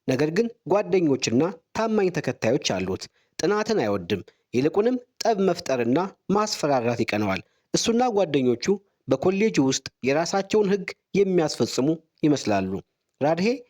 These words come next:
ምንም እንኳን አፈቀላጤ ቢሆንም ከቤተሰቡ ጋር ጥሩ ግንኙነት አለው።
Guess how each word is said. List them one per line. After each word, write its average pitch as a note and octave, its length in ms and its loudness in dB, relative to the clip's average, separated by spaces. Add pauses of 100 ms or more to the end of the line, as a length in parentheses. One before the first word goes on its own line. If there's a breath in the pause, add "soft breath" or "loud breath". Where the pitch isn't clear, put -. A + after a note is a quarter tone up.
(160)
ምንም A#3 300 2
እንኳን E3 320 0 (240)
አፈቀላጤ F3+ 640 0
ቢሆንም A2+ 400 0 (340 soft breath)
ከቤተሰቡ G3 560 0
ጋር D3+ 180 0 (300)
ጥሩ G3+ 220 0
ግንኙነት D3 600 2
አለው። F#2+ 300 -2